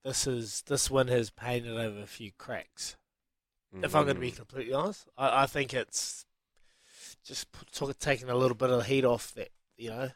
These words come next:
Speaker 1: off, off Gary Stead and, and a couple of players, um, that were question marks over them before that win. So time will tell. They've given themselves a little bit of a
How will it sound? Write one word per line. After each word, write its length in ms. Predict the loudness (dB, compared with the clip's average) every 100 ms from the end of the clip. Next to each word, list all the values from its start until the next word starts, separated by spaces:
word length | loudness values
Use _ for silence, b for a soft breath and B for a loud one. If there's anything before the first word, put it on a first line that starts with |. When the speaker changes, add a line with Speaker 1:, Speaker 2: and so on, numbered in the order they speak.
| _ -8
Speaker 1:
off, 220 | -6 -6
off 200 | -8 -6
Gary 280 | -2 0 -2
Stead 260 | -2 -4
and, 180 | -4 -10 _ b b b b b b -14
and 80 | -6
a 40 |
couple 300 | -4 -2 -4
of 80 | -6
players, 600 | 2 6 6 4 -4 -10 B B B B -14 -10
um, 320 | -8 -8 -4
that 140 | -4 -4
were 300 | -4 -4 -4 B B B B B _ _ _
question 280 | -2 0 2
marks 300 | 0 0 0
over 160 | 0
them 100 | -2
before 260 | -6 2 6
that 160 | 6 8
win. 220 | 4 4 _
So 600 | -6 0 4 6 6 4 -2 B B B B B B B 2
time 260 | 6 6
will 80 | 4
tell. 380 | 4 6 6 2 -8 -8
They've 160 | -4
given 240 | 0 0 0
themselves 640 | -2 4 6 6 4 -2
a 60 | -2
little 280 | 2 2
bit 140 | 4 0
of 140 | 2
a 160 | 0